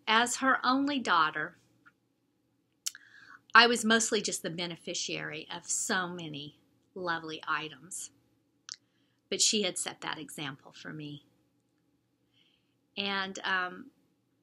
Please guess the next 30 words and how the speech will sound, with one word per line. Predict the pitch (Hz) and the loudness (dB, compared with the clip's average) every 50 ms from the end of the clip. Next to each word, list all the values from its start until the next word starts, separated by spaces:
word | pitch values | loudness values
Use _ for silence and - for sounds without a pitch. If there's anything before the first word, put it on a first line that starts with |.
| _ _ _ _ _ _ - - - | _ _ _ _ _ _ -8 -2 0
I'm | 214 214 | 0 0
sorry | - - - 233 214 202 196 | 2 6 8 8 8 8 6
that | 185 180 175 | 2 2 2
I | 165 170 | 2 2
didn't | 165 - 175 175 170 160 156 | 2 -2 -6 -6 -6 -10 -10
learn | 151 156 156 160 | -10 -10 -10 -10
so | - - - 175 | -10 -8 -8 -8
many | 160 151 151 147 147 | -8 -8 -8 -8 -10
of | 147 - | -12 -14
these | 165 165 - | -14 -14 -12
things | - 180 160 160 160 - | -12 -12 -12 -10 -10 -10
from | - 175 165 151 | -10 -12 -14 -14
her, | - 160 151 143 143 - | -12 -12 -12 -12 -12 -12
but | 170 - - - | -14 -14 -10 -8
I | 185 175 175 | -6 -6 -6
am | 170 165 165 165 165 175 _ _ _ _ _ - | -6 -8 -10 -10 -12 -16 _ _ _ _ _ -6
happily | - - - 226 202 196 196 - 208 180 180 170 165 - - | -4 2 6 8 6 6 6 2 -6 -4 -4 -6 -6 -8 -14
engaged | 175 170 - 160 156 156 156 156 - - - | -14 -6 -4 -4 -4 -4 -4 -6 -6 -6 -6
in | 165 165 | -8 -10
doing | 160 - 165 160 156 156 156 151 156 151 _ _ _ _ _ _ _ _ _ _ _ _ _ _ _ _ _ _ - | -10 -8 -8 -8 -8 -8 -10 -12 -14 -16 _ _ _ _ _ _ _ _ _ _ _ _ _ _ _ _ _ _ -10
a | - | -8
lot | 175 175 180 175 175 175 | 0 6 8 8 8 8
of | 180 | 4
sewing, | - - - - 190 175 175 175 175 170 170 170 170 170 - - _ _ _ _ _ _ _ _ - 269 | -2 -4 -4 -4 -4 -4 -4 -4 -6 -8 -8 -8 -10 -10 -12 -14 _ _ _ _ _ _ _ _ -14 -10
knitting, | 208 190 190 185 180 175 170 175 170 170 165 165 170 156 _ _ _ _ _ - | -8 -8 -6 -4 -4 -4 -4 -4 -6 -6 -8 -8 -10 -12 _ _ _ _ _ -12
and | 196 180 175 | -12 -8 -6
many | 165 156 156 160 - - | -6 -6 -6 -8 -8 -10
other | 175 170 180 - | -10 -8 -8 -6
items | 180 175 175 175 175 170 165 175 185 - - - _ _ - | -6 -6 -6 -6 -8 -10 -12 -10 -10 -12 -12 -12 _ _ -12
now | 185 175 160 151 156 | -6 -4 -2 -2 -2